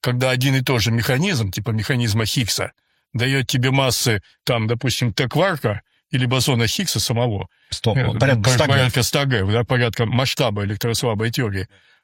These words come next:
Speaker 1: А есть что-то такое, что там, ну, может быть, там доли какие-то, маленькие доли электрон вольта.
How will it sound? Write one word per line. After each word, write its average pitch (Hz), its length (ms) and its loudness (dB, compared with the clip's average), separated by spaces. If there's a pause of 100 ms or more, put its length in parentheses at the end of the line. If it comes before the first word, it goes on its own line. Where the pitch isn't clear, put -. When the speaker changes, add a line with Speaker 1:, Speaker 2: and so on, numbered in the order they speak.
(120)
Speaker 1:
А 180 160 0
есть 208 420 -2 (540)
что-то 170 400 -4
такое, 175 400 0
что 147 280 -2
там, 139 280 0
ну, 156 140 0
может 143 300 -2
быть, 131 120 -2
там 120 260 0
доли 127 760 -2
какие-то, 135 440 -2
маленькие 143 440 0
доли 147 260 0
электрон 160 320 0
вольта. 180 360 0